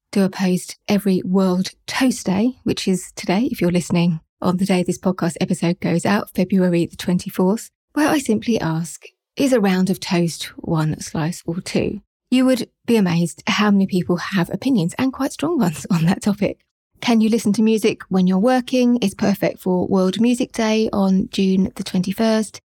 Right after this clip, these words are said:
National Quiet Day, September the eighth. What was your first car? There's Name Your Car Day on October the second,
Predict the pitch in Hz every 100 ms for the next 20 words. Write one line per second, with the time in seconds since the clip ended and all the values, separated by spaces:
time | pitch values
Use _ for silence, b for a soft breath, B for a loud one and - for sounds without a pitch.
0 | _ 208 190 - 196 - 240 247 226 214
1 | - - 208 190 - 220 220 - - _
2 | _ - 226 214 202 196 190 180 - -
3 | 226 220 214 214 202 - 170 180 180 185
4 | 185 185 - 214 208 208 202 190 190 -
5 | 190 190 175 - 233 - 220 202 202